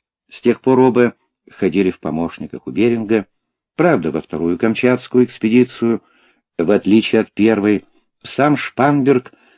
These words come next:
угодил на роль второго помощника. Первым был объявлен Чириков. Это, конечно, ранило, в душе залегла обида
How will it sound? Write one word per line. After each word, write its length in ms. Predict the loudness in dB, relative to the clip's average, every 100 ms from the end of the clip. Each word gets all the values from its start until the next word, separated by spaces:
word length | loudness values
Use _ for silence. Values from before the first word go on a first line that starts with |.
| _ 2
угодил 480 | 4 4 4 4 2
на 140 | 2
роль 220 | 2 2
второго 640 | 0 -6 -2 4 6 4 0
помощника. 800 | -6 -4 -4 -6 -16 -16 -14 -14 _ _ _ _ _ _ _ _
Первым 480 | -2 2 4 2 2
был 320 | 2 2 2 -2
объявлен 680 | -6 -4 -4 -4 -2 -4 -6
Чириков. 760 | -8 -6 -6 -8 -14 -20 _ _ _ _ _ _ _ _ _ _ _ _ _ _ _ _ _
Это, 220 | -2 2
конечно, 640 | 4 6 6 4 2 0 2
ранило, 720 | 2 2 2 2 0 0 -2
в 100 | -2
душе 360 | -6 -4 2 4
залегла 500 | 4 2 2 2 2
обида 640 | 0 0 0 2 2 2